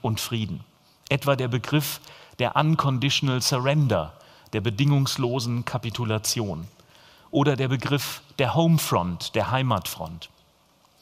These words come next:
Was das Ende eines langen Krieges bedeutete,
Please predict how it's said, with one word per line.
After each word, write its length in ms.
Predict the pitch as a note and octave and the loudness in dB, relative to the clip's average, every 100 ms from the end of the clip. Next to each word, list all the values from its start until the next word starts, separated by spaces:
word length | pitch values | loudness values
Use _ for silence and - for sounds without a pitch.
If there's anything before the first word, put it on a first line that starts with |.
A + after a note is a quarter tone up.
| - - - - - - | -20 -20 -18 -18 -20 -2
Was 140 | C#3 C3+ | 0 2
das 180 | D#3+ - | 2 0
Ende 520 | E3 A3+ G#3 G#2 E2+ F2 _ _ _ - - - | -2 0 2 2 -2 -8 _ _ _ -20 -20 -6
eines 300 | - A#2+ B2 | -2 0 2
langen 400 | C#3+ C#3 G#3 F3+ | 2 2 2 0
Krieges 600 | C#3 - D#3 E3+ E3 D3+ - | -2 -2 0 2 2 0 -2
bedeutete, 920 | B2+ G2+ C3+ F#3+ F3+ B2+ A2 F2+ | -2 0 0 0 2 0 0 -4